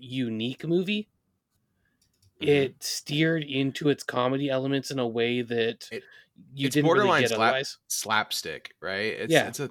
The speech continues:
Speaker 2: it's, it's a throwback to, like, a different, uh, a different kind of movie. These kind of movies, I think, don't get made anymore. Like, slapstick comedies that aren't, like, Adam Sandler and his friends hanging out.
Speaker 1: Yeah.
Speaker 2: <laughs>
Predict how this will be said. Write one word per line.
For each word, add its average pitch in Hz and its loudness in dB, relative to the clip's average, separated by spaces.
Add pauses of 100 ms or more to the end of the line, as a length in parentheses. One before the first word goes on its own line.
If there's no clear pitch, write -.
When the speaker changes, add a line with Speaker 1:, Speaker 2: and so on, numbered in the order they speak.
(120)
Speaker 2:
it's, - -12
it's 139 -14
a 160 -10
throwback 120 -4
to, 101 -10
like, 92 -8
a 104 -10
different, 95 -12
uh, 92 -12 (800)
a - -16
different 170 -6
kind 165 0
of 160 0
movie. 104 -4
These 131 -6
kind 202 0
of 190 0
movies, 156 -6 (600)
I 117 -2
think, 117 -4
don't 113 -8
get 107 -6
made 95 -8
anymore. 87 -10
Like, 71 -12
slapstick 107 -6
comedies 104 -8
that - -6
aren't, 95 -8
like, 87 -6 (500)
Adam 98 0
Sandler 98 -4
and 95 -6
his 90 -10
friends 90 -8
hanging 98 -6
out. 104 -4 (1040)
Speaker 1:
Yeah. 208 6 (160)
Speaker 2:
<laughs> - -2